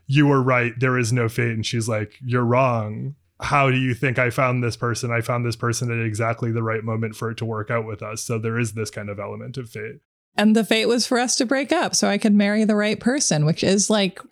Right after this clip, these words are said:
Speaker 2: a growth moment that I think happens for most people who have any kind of love life and survive long enough to have some stuff happen.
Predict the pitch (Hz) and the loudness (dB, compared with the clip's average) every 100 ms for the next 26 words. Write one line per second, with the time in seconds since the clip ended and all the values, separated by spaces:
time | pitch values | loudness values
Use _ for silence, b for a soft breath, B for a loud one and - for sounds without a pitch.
0 | _ 220 202 196 208 247 247 240 220 208 | _ 2 4 4 4 4 4 6 6 4
1 | 196 196 226 214 196 214 208 - 196 175 | 2 4 4 4 4 4 4 4 6 6
2 | 190 - - 233 240 151 151 156 185 - | 4 2 2 2 4 2 2 2 2 -2
3 | _ _ 160 190 170 170 170 - _ - | _ _ 2 4 6 4 2 -2 _ 0
4 | 175 165 156 180 196 180 151 147 143 143 | 2 4 4 4 4 2 2 2 2 2
5 | 135 151 139 156 - - - _ _ - | 2 2 2 0 -2 -12 -16 _ _ 0
6 | 156 143 - - 151 160 147 156 143 147 | 2 2 2 2 2 2 2 2 2 2
7 | 143 143 147 165 156 143 - 151 - 147 | 2 2 2 2 4 2 2 2 2 0
8 | - 143 139 156 147 180 | 0 0 0 2 4 4